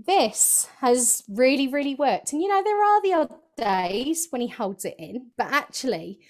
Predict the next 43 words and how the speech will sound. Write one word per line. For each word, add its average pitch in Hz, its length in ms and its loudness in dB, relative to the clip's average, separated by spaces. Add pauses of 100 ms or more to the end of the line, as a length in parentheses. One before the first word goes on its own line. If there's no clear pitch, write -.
(480)
now 262 440 0 (100)
my 233 160 0
husband 247 480 -4
gets - 260 -4
involved 220 680 -4
in 214 120 -4
the 196 80 -8
game 220 340 0
a 202 80 -2
little 208 220 0
bit 214 220 2
and 240 80 -2
says, 226 240 0
"No, 302 200 6
no, 262 240 4
I'm 240 160 2
going 269 340 2
out. 226 280 0
I'm 202 120 -6
gonna 262 200 0
go 262 160 2
and 233 120 -2
hide," 202 600 0
which, - 320 -4
you 262 100 0
know, 180 200 -4
he's 233 160 2
like, 214 220 2
"No, 339 440 2
mummy, 349 420 4
mummy, 339 440 2
you've 320 220 -2
gotta 330 160 2
make 330 320 0
him 311 160 4
do 330 160 -2
it. 302 140 0
You've 254 120 -6
gotta 285 160 -2
make 285 280 -4
him 254 200 0
wipe 285 420 -2
it." 196 200 -4